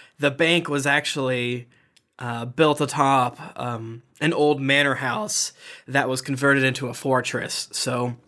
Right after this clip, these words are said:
um, at the, the upper levels, it's, it's the wall, obviously, is stone. Remember, there's, there's a wall,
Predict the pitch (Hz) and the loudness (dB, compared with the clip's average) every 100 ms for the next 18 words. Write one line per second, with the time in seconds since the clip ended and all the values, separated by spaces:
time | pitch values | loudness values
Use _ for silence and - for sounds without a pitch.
0 | _ 131 127 123 120 120 - 139 147 135 | _ -4 -2 -2 -4 -6 -6 0 2 2
1 | 143 156 156 156 156 131 127 127 123 - | 0 0 0 2 2 4 4 2 2 0
2 | 131 123 - - - 127 - - - - | 0 0 0 0 0 -2 -2 -4 -6 -20
3 | - 139 131 135 131 123 - 123 117 117 | -4 -2 4 6 6 4 2 0 0 -2
4 | 117 113 - - 127 - 120 - 123 131 | -4 -6 -8 -4 -2 0 0 -2 -8 -12
5 | - 156 143 131 123 139 139 123 131 120 | 0 2 4 2 0 0 2 2 0 -2
6 | - | 0